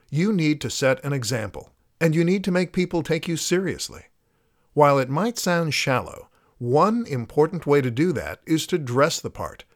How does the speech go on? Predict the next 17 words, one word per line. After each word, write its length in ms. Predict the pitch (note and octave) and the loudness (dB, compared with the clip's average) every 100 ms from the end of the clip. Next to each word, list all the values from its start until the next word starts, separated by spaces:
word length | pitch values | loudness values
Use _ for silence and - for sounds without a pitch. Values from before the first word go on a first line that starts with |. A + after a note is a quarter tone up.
| _ | _
and 220 | - G2+ E2+ | -12 -12 -8
take 260 | - B2 | -8 -6
care 380 | - F#3+ E3 E2+ | -4 0 0 -2
in 80 | B2 | -4
your 160 | C#3+ | 0
appearance. 580 | D#3 D#3 G#3 F3 - - - _ _ _ _ _ _ _ - | -2 -2 -6 -6 -10 -16 -16 _ _ _ _ _ _ _ -6
Maybe 380 | C3+ E3+ A3 D#3 | 0 2 2 0
you 180 | G#2+ | 0
think 320 | F2+ - F2 - | -6 -10 -10 -6
that 160 | A#2+ | -2
what 220 | C3 C#3+ | 2 2
you 100 | C#3 | 2
wear 400 | B2 B2 B2 A2+ | 2 4 4 2
shouldn't 380 | A2 - B2 G2 | 0 -2 -4 -4
matter, 400 | A#2+ D#3 - - _ _ _ _ - | -4 -4 -6 -14 _ _ _ _ -4
but 240 | B2 C#3 | 0 2
actually, 600 | D#3 A3 - F#2 D2 - | 2 -2 -6 -6 -8 -18